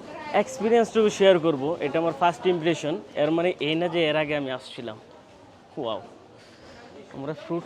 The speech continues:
সেকশনে ঢুকছি, এখানে তো ড্রাই ফ্রুট আছে,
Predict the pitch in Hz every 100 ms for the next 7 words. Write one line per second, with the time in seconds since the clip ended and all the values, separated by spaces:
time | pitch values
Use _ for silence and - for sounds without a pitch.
0 | - 170 - 156 147 139 - 120 123 -
1 | - - - - - 180 185 139 123 139
2 | 160 165 131 123 -